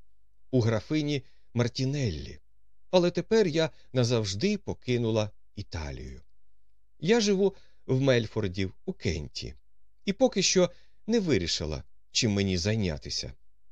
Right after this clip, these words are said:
«Що ж, сподіваюся, знайдете щось годяще для себе. Ви не маєте наміру вступити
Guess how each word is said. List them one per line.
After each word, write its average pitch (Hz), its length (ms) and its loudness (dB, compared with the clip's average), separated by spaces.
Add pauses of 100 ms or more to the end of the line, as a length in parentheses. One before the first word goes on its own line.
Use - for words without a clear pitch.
(300)
«Що 156 320 4
ж, - 160 0 (480)
сподіваюся, 123 920 2 (260)
знайдете 120 760 2
щось - 460 2 (140)
годяще 104 640 2
для 78 160 -4
себе. 64 520 -6 (680)
Ви 127 140 4
не 117 100 4
маєте 127 360 0
наміру 110 500 2 (140)
вступити 107 640 2